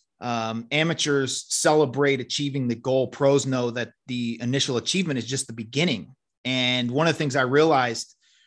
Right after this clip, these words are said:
really quickly into my N F L career was that my, my big goal that I'd set when I was a kid to play in the N F L, um, was really misguided,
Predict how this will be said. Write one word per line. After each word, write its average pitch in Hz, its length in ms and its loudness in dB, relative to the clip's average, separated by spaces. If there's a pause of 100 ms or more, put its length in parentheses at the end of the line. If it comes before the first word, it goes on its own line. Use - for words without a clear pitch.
(260)
really 214 560 8
quickly 190 440 6
into 180 140 0
my 156 160 2
N 156 100 -2
F 147 160 -4
L 143 140 2
career 151 440 2
was 131 260 -2
that 131 220 -4
my, 135 400 2
my 139 200 2 (120)
big 196 280 4
goal 127 360 0
that 127 120 -4
I'd 123 180 -6
set - 400 0
when 135 120 -2
I 123 80 -2
was 113 160 -6
a 107 60 -10
kid 120 500 -2 (640)
to 135 80 -4
play 160 300 4
in 147 80 2
the 131 120 0
N 123 80 -2
F 113 200 -4
L, 135 380 2 (500)
um, 117 520 -4 (220)
was 143 180 0
really 185 200 8
misguided, 151 720 0